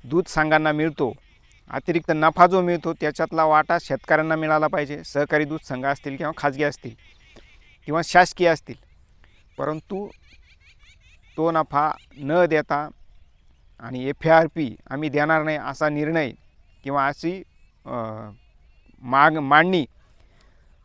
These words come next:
मंत्रालयात झालेल्या दूध दर कृती समितीच्या बैठकीमध्ये राज्य सरकार आणि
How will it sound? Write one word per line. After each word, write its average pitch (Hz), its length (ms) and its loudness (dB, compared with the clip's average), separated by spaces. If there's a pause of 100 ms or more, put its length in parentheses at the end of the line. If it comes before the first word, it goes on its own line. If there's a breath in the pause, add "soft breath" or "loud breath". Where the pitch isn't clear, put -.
(160)
मंत्रालयात 160 640 4
झालेल्या 139 400 0
दूध 151 360 -6
दर 160 160 2
कृती 147 300 -10
समितीच्या 139 600 -4
बैठकीमध्ये 147 760 -8 (500)
राज्य 147 360 2
सरकार 170 500 6
आणि 143 360 -6